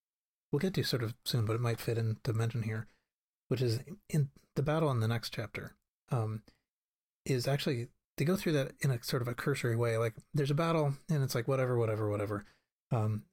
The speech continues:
you know, but meanwhile, they're just sort of, there's this, like, background thought, like, this battle has happened before, you know? I, I don't know when, but,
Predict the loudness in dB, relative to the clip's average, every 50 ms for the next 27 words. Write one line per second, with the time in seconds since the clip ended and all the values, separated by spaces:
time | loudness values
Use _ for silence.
0 | _ -4 0 0 0 0 0 0 -2 -2 0 0 2 2 2 2 2 2 2 2
1 | 0 0 0 0 0 0 0 -2 -4 -8 _ _ -12 -10 -6 0 0 2 2 2
2 | 2 0 0 0 0 -2 -4 -4 -8 -16 _ _ _ _ _ _ -4 -2 -2 0
3 | 0 0 0 0 -2 -2 -2 -2 -2 -2 -2 -4 _ -4 -2 -2 -2 -4 -12 _
4 | _ _ _ _ -4 -4 -2 0 0 2 2 2 2 2 0 0 0 0 0 0
5 | 0 0 -2 -2 -4 -6 -6 -12 -16 _ _ _ _ -4 -2 -2 -2 -4 -6 _
6 | _ _ _ _ _ _ _ _ -4 -4 -2 0 0 0 2 2 2 2 2 2
7 | 2 2 0 -2